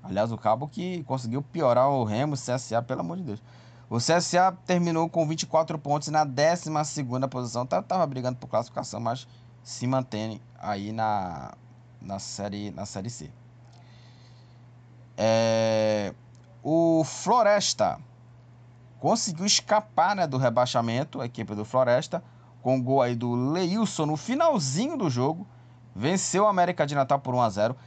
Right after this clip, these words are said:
Era o confronto direto aí na luta contra o rebaixamento e o Floresta venceu o Mecão, né, de Natal por um a zero. O gol da vitória foi do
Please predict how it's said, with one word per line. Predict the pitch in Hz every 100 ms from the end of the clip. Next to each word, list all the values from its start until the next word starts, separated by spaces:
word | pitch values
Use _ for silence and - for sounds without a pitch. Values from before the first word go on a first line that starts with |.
| -
Era | 127
o | 175
confronto | 202 170 165 170
direto | 160 143 160 139
aí | 131 143 123 - -
na | - 113
luta | 107 110 104
contra | 107 110
o | 113
rebaixamento | 113 143 160 170 190
e | 208
o | 202
Floresta | - 160 151
venceu | 156 156 143 127 131 - - - - -
o | 131 139
Mecão, | 131 139 139 - 151 156
né, | 170 123 113
de | 120
Natal | 127 120 113
por | 123
um | 135
a |
zero. | 139 123 123
O |
gol | 110 113
da |
vitória | 123 120 113 110
foi | 113
do | 113 113